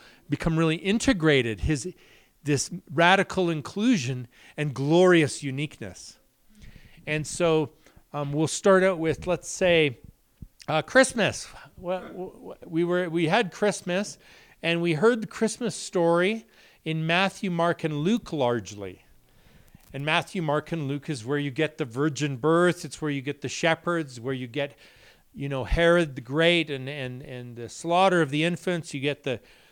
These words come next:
the wise men coming. All of that stuff, that's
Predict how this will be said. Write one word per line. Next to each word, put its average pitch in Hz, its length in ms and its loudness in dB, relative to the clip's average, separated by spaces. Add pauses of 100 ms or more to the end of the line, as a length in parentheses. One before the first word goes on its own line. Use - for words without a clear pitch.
the - 80 -8
wise 170 460 6
men 185 180 0
coming. 175 260 -4
All 226 240 8
of 240 220 4
that 233 260 2
stuff, - 680 -2
that's - 440 -6